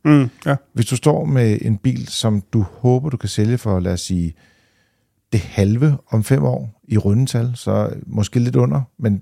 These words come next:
Speaker 2: lad os sige, du køber til tre hundrede tusind, siger, "Ah, kan jeg ikke sælge den til hundrede og halvtreds tusind om fem år?" Hvordan ser elbilsmarkedet ud om fem år? Er du sikker på, at en bil,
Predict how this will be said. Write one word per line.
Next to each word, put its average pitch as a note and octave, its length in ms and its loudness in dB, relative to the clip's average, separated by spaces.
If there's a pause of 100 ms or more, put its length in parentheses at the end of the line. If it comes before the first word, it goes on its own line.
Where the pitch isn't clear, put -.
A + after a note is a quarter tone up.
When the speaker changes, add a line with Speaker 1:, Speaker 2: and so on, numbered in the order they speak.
(120)
Speaker 2:
lad - 60 -4
os A#2 80 0
sige, D3+ 120 -2
du D#3+ 60 -4
køber D3 220 0
til C3 120 -2
tre C3 140 0
hundrede B2+ 180 0
tusind, A#2+ 280 -4
siger, A2+ 160 0
"Ah, - 260 -14
kan - 60 -4
jeg B2 40 2
ikke B2+ 100 -2
sælge B2+ 140 0
den C3+ 80 -4
til A#2 100 -4
hundrede B2 140 2
og A#2 40 0
halvtreds A2+ 220 -4
tusind - 380 -8
om A2+ 100 -4
fem A#2+ 200 -2
år?" A2 260 -8
Hvordan A#2+ 220 4
ser C3+ 200 -2
elbilsmarkedet A2+ 720 -2
ud A#2+ 100 0
om G#2 120 -2
fem G#2+ 160 -2
år? G2 240 -6 (240)
Er A2+ 60 4
du G#2 60 2
sikker C3 280 0
på, A2+ 200 -2
at G#2+ 280 -4
en G#2+ 140 0
bil, B2 240 -4